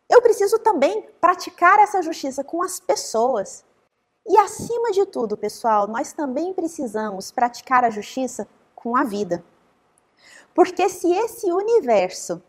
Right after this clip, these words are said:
foi criado e é regido pelas leis de Maat, significa que as coisas, as situações, as circunstâncias são exatamente o que são.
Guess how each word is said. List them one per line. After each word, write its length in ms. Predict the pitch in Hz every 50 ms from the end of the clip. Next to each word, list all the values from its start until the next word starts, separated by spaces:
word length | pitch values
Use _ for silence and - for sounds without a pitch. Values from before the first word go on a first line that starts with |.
| _ _ _ _
foi 240 | - - 285 262 262
criado 680 | - - 311 320 311 247 202 190 180 175 165 165 165 165 _ _ _ _ _ _ _
e 100 | - 240
é 80 | 254 247
regido 640 | 233 220 247 233 226 - - 269 359 381 370 359
pelas 360 | 359 - 285 254 247 233 214 214
leis 340 | 233 220 226 269 277 240
de 180 | - - - 233
Maat, 720 | 220 202 180 175 180 202 233 240 233 - - - - - _ _ _ _ _ _ _ _
significa 840 | _ - - - 330 262 359 370 392 359 370 - 359 392 370 - 208 208
que 200 | - - 247 214
as 220 | 202 208 - -
coisas, 800 | - - 226 196 185 180 170 160 156 131 127 - - - - _ _ _ _ _ _
as 120 | - 202 -
situações, 1080 | - - 294 294 - 302 277 269 262 - - - 208 165 165 185 - - - - - _ _ _ _ _
as 160 | - 196 -
circunstâncias 1200 | - - 302 330 330 - - 277 254 233 - - - 269 262 254 233 226 - - 170 - - - _ _ _ _ _ _
são 260 | - - 403 381 370
exatamente 800 | 330 320 247 233 302 370 381 370 381 359 311 277 285 285 - 269
o 20 |
que 140 | 262 - 254
são. 340 | - - - 180 143 147